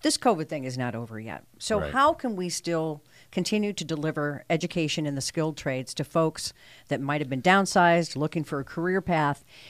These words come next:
Speaker 1: And so with your didactic and your online learning, and then yet still having campuses like the new Bridgeport campus,
Speaker 2: Right.
Speaker 1: so you get the best of both worlds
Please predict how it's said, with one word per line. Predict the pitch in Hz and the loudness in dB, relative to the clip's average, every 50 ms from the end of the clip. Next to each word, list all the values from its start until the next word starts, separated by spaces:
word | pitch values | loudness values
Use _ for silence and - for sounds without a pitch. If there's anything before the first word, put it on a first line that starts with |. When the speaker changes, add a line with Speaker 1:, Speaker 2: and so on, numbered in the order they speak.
| - - | -10 -2
Speaker 1:
And | - 185 175 | 0 0 2
so | - - 196 175 | 4 6 6 6
with | 175 170 185 175 - - | 6 4 2 0 0 -2
your | 170 175 165 165 | 0 0 0 0
didactic | 143 135 180 160 160 147 185 185 190 190 - - 190 165 - | 2 2 2 2 2 2 4 2 2 2 0 -4 -4 -4 -4
and | 165 151 | -6 -4
your | 147 143 147 | -2 -2 -2
online | 147 160 151 151 156 147 147 147 156 | 0 0 0 0 0 0 0 0 0
learning, | 175 202 208 202 185 156 147 151 147 143 147 _ - | 2 2 2 2 2 0 0 -2 -2 -4 -8 _ 0
and | 180 175 170 | 0 2 4
then | 170 165 160 165 | 4 2 2 2
yet | 165 147 139 - _ | 2 2 2 0 _
still | - - - 180 156 | -18 -4 -2 0 0
having | 151 156 151 139 139 135 | 2 0 -2 -2 -2 -8
campuses | 131 - 190 202 214 - 151 - 160 160 143 | -6 -6 -6 -6 -6 -8 -10 -8 -8 -8 -6
like | 160 139 139 - | -6 -6 -6 -6
the | 160 | -4
new | 143 147 143 | -4 -4 -4
Bridgeport | 127 - 214 247 233 - - 180 151 - | -2 -2 -2 -2 -2 -2 -2 -2 -2 -2
campus, | - 156 135 123 - 139 139 - - _ - - - | -4 -6 -6 -4 -4 -6 -6 -6 -10 _ -20 -16 -12
Speaker 2:
Right. | - 78 76 - | -10 -10 -10 -4
Speaker 1:
so | - - 240 | 0 2 2
you | 208 - 214 208 | 2 0 -4 -4
get | 190 240 269 269 | 0 0 0 0
the | 202 | 0
best | 175 170 196 190 - - | -2 -2 -4 -4 -4 -6
of | 156 | -4
both | 131 156 147 - - | -4 -4 -4 -4 -6
worlds | 147 139 139 120 - - - | -6 -6 -6 -6 -8 -10 -18